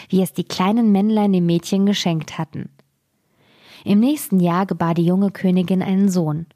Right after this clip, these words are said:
Und als die Stiefmutter von dem großen Glück hörte,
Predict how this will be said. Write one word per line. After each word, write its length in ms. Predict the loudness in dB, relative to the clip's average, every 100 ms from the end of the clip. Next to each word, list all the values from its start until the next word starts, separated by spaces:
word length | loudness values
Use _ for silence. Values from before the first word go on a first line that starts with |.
| _ _ _ -20 -6
Und 140 | -2 0
als 240 | 0 -2
die 340 | -4 -2 -2 -4
Stiefmutter 720 | -4 0 0 2 0 0 -2
von 160 | 0 0
dem 160 | 0 0
großen 460 | 0 0 0 0
Glück 280 | 0 0 0
hörte, 360 | 0 0 -2